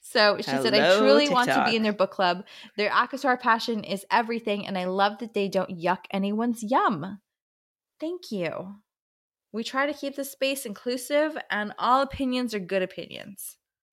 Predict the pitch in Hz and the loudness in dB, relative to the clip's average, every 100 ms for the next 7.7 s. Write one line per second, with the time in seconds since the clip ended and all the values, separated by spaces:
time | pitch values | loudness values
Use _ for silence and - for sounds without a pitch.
0 | _ _ _ - - 262 330 - - - | _ _ _ -6 0 4 4 0 -6 -4
1 | - 247 247 - 254 277 - 285 285 226 | -2 2 0 4 2 2 4 6 6 2
2 | 240 226 226 220 220 233 262 247 240 - | 2 2 2 2 2 2 0 -2 -4 -10
3 | - 226 220 202 208 208 214 202 202 - | -4 -2 -2 0 0 2 -2 -2 -6 -4
4 | 214 202 - 190 185 - 208 190 190 - | -2 -2 0 0 0 -4 -2 -2 -2 0
5 | 185 185 175 180 180 - 180 175 - 208 | 0 -2 -4 -2 -2 -4 -8 -8 -10 -10
6 | 175 190 175 185 - 185 170 165 160 165 | -6 -4 -4 -4 -6 -6 -2 -2 -2 -6
7 | 160 160 175 202 233 330 | -6 -8 -6 -4 -2 -4